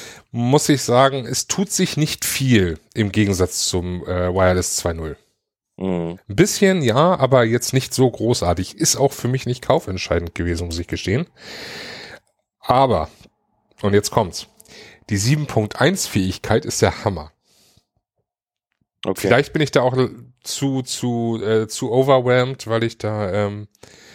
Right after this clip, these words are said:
Speaker 1: nicht genug Erfahrung hab. Ich meine, ich hab hier keine fünf Punkt eins Anlage und ich hab bisher nur so ein zwei null Headset gehabt und so. Äh, was aber ja so ein bisschen Surround Sound emuliert hat. Aber jetzt das mit dem sieben Punkt eins, ähm, und dann noch in Verbindung mit V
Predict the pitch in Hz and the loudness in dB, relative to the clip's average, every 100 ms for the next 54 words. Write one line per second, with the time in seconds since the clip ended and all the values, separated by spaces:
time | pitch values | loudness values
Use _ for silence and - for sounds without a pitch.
0 | - 113 117 127 120 110 - 139 151 139 | -8 -4 0 2 2 2 4 4 4 0
1 | 147 113 - 101 - 110 107 - 104 98 | -2 -2 0 0 0 -2 -2 -2 -2 0
2 | 104 - 101 - 101 123 98 104 101 98 | -4 -4 -6 0 0 0 -2 0 4 4
3 | 98 101 101 90 87 104 - - 104 101 | 4 4 4 0 -4 -6 -6 -4 -2 -2
4 | 95 98 - 101 107 120 120 - 110 - | -2 -4 0 0 2 2 2 0 0 2
5 | 107 135 120 117 120 117 _ - - - | 0 0 -4 0 0 -2 _ -20 -20 -20
6 | - - - - - 98 104 - 117 104 | -20 -20 -20 -12 -2 0 2 4 4 4
7 | 101 101 101 104 101 - 117 - 101 101 | 2 2 2 0 -2 -6 -4 0 4 4
8 | 123 - 107 104 101 98 104 135 151 123 | 4 0 0 -2 -8 -4 -2 0 0 0
9 | 107 104 98 120 - - 139 131 117 107 | 2 2 4 2 2 0 0 -2 -4 -4
10 | 110 127 123 110 104 101 135 185 - - | -4 -6 -6 -8 -2 0 0 0 -6 -8
11 | - 113 107 107 104 - - - - - | 0 2 2 -2 -10 -18 -20 -20 -20 0
12 | 123 135 120 127 139 - 113 107 92 120 | 2 4 4 4 2 0 -4 -2 0 2
13 | 113 104 104 - | 2 2 0 -2